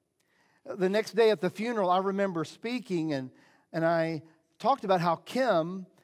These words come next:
my wife, had become a Proverbs thirty-one woman only because he became flesh and dwelt among us.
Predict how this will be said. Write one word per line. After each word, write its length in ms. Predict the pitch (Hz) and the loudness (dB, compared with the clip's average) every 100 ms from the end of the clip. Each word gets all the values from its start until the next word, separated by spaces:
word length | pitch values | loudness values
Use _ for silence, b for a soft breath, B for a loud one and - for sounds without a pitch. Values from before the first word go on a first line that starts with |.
| b b | b b
my 160 | 175 170 | -2 0
wife, 320 | 180 233 226 | 4 2 2
had 160 | 190 160 | -2 -4
become 320 | 151 202 185 | -2 0 0
a 40 | |
Proverbs 520 | - 202 202 196 185 | -2 2 2 2 -4
thirty-one 560 | - 202 180 170 165 165 | 0 0 0 0 -2 -2
woman 340 | 165 147 120 - b b b - | -4 -4 -8 -14 b b b 0
only 540 | 208 277 302 311 302 | 2 2 2 2 0
because 680 | 247 240 - 226 202 196 - _ | 0 -4 2 4 6 2 -8 _
he 380 | - 247 254 208 | -2 0 2 0
became 380 | 175 - 175 160 | -2 -2 -4 -2
flesh 600 | 190 165 117 - - - _ _ _ _ | 2 2 2 -8 -20 -20 _ _ _ _
and 120 | 151 139 | -12 -6
dwelt 500 | 143 151 156 - _ _ _ _ - | 2 4 2 -6 _ _ _ _ -8
among 340 | 151 156 151 | -2 0 0
us. 240 | 123 110 | -2 -10